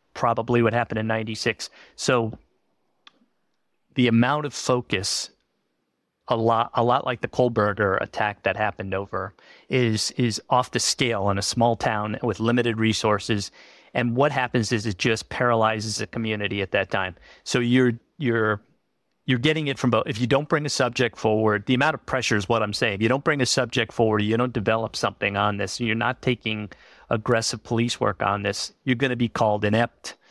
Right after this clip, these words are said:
Keystone Cops, lazy, stupid, all sorts of things is subject to it. But when you do take action on it, with, you have the, that magic time period, you're held, uh, under that same s-, sort of, uh, spotlight.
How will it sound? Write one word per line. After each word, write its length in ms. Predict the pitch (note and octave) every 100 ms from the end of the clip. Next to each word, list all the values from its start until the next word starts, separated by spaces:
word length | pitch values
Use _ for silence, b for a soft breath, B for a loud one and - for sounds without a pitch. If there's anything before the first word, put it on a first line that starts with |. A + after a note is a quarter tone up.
| b b
Keystone 440 | B2 G2+ A2 G#2
Cops, 680 | - B2 A#2 - - - - b b
lazy, 440 | A#2 A#2+ A#2 A#2 A2+
stupid, 540 | - B2 A#2 A#2+ A#2 -
all 100 | B2+
sorts 320 | - C3 -
of 80 | -
things 320 | G#2+ G#2+ -
is 80 | -
subject 400 | - - G#2+ -
to 40 |
it. 180 | - -
But 100 | A#2
when 180 | A2+ A#2+
you 100 | A2+
do 240 | G2+ F3
take 300 | G3 A#2+ A2
action 400 | G#2 G2+ - G#2
on 160 | G2 G2+
it, 120 | G2+ - _ _ B2 - _ _ -
with, 180 | B2+ - _ b b b
you 120 | B2
have 300 | A2 A2 A2
the, 180 | A#2 A#2
that 260 | A2+ G#2 A2
magic 480 | A2 A2+ B2+ C#3 -
time 260 | C3+ C3
period, 500 | - G#2+ G#2 G#2 G#2 - b b -
you're 100 | B2
held, 300 | B2 B2 A#2+
uh, 100 | A#2
under 200 | - A#2 A2+
that 160 | A2
same 300 | - B2 A#2
s-, 80 | A#2
sort 720 | - - - - B2 A#2 A2+
of, 260 | A2 G2+ A2+
uh, 360 | G2+ G2 G2 - _ _ _ _ _ _ _ -
spotlight. 600 | - - C#3 A2+ G2